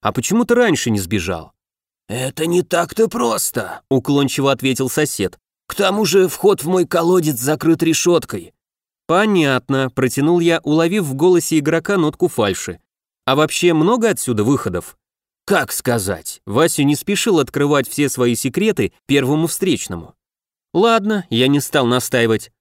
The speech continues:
«А крыса тебя не трогает, потому что ты один из основателей?» «Не», хмыкнул сосед, «из-за решетки.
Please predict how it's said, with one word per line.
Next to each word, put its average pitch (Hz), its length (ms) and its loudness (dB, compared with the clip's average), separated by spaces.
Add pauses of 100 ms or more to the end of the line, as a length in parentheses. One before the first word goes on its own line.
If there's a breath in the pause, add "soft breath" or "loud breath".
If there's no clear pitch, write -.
(120)
«А 160 140 2
крыса 233 320 0
тебя 165 240 0
не 165 140 2
трогает, 143 480 2
потому 156 420 0
что 151 220 -2
ты 160 120 -2
один 156 280 2
из 151 120 0
основателей?» 170 760 -2 (340)
«Не», 113 640 -2
хмыкнул 147 500 0
сосед, 131 520 -4 (160)
«из-за 151 420 0
решетки. 175 800 0